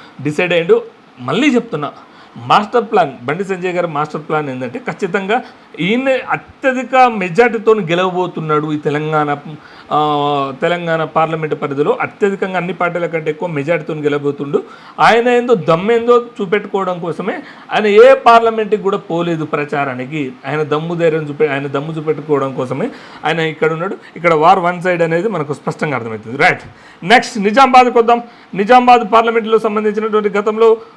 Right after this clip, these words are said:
ఆ, ఇక్కడ చాలా ఇంట్రెస్టింగ్ కాన్-, కాంపిటీషన్ ఉన్నది.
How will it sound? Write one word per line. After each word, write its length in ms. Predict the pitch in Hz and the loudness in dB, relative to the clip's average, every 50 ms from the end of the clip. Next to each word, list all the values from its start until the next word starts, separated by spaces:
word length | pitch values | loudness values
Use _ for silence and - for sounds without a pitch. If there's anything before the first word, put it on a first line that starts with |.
| _ - | _ -4
ఆ, 480 | 160 180 185 185 185 190 190 190 190 190 180 | 0 2 4 4 4 4 4 4 2 2 0
ఇక్కడ 240 | 185 165 - 202 190 170 202 | -2 0 0 0 0 2 4
చాలా 280 | 202 220 226 214 208 202 196 190 180 170 170 170 | 4 6 6 6 6 6 4 2 0 -2 -4 -4
ఇంట్రెస్టింగ్ 540 | 190 202 226 254 240 240 - 240 240 233 226 214 - | -4 0 0 0 0 0 -4 -4 -4 -4 -6 -6 0
కాన్-, 260 | 254 202 214 214 214 190 160 - - _ _ - - _ _ - | 0 0 0 0 -4 -8 -10 -12 -18 _ _ -20 -20 _ _ -2
కాంపిటీషన్ 460 | 202 208 214 208 226 214 202 208 196 | -2 -2 4 4 4 4 4 2 -4
ఉన్నది. 320 | 190 190 185 190 196 226 | -4 -6 -6 -6 -6 -6